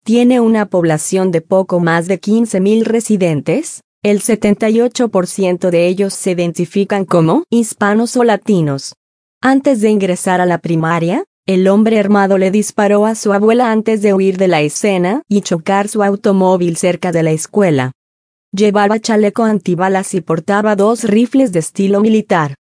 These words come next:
Los informes indican que la policía le disparó y lo mató después de la masacre. El presidente Biden apareció en la televisión nacional poco después para dirigirse a la nación.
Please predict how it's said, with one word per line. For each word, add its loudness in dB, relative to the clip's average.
Los 0
informes 0
indican -2
que -4
la 0
policía -2
le 0
disparó 0
y 0
lo 2
mató -2
después 0
de 0
la 2
masacre. -2
El 0
presidente -2
Biden 0
apareció -2
en 0
la -2
televisión -2
nacional -2
poco -2
después -2
para -2
dirigirse -2
a 2
la 2
nación. -2